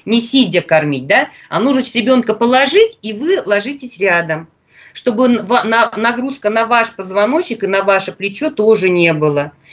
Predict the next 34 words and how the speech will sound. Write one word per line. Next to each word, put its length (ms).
А, 220
можно 580
вам, 360
можно, 560
как 300
маме, 480
наверное, 560
местно 760
намазать 600
мазь 320
противовоспалительную, 1200
которая 420
не 100
попадёт, 600
э, 260
под 340
этот, 520
э, 140
ну, 260
чтобы 320
не 120
навредить 500
ребёнку, 560
потому 320
что 140
никакие, 460
конечно, 380
препараты, 600
если 200
вы 100
кормящая 540
мама, 300
тоже 340
нельзя. 500